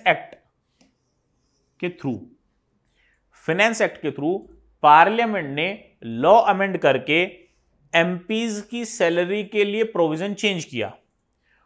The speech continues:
और चेंज क्या किया कि सैलरी, अलाउंस,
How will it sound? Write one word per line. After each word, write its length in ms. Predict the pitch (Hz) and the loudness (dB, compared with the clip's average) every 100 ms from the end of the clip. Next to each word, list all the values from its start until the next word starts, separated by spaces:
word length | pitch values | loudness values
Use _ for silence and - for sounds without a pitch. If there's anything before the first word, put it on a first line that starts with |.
| _ 170 | _ -2
और 140 | 156 | -2
चेंज 380 | - 214 233 214 | 0 0 0 2
क्या 160 | 233 220 | 4 4
किया 280 | 214 147 107 - _ _ _ _ _ _ _ _ _ - - | 6 2 2 -2 _ _ _ _ _ _ _ _ _ -20 -8
कि 80 | 180 | -4
सैलरी, 580 | - 160 160 185 220 240 - _ _ _ _ _ _ _ _ _ _ _ - - _ _ - | 2 4 4 2 0 -4 -10 _ _ _ _ _ _ _ _ _ _ _ -20 -20 _ _ -4
अलाउंस, 540 | 139 160 190 220 214 | 2 4 2 0 -6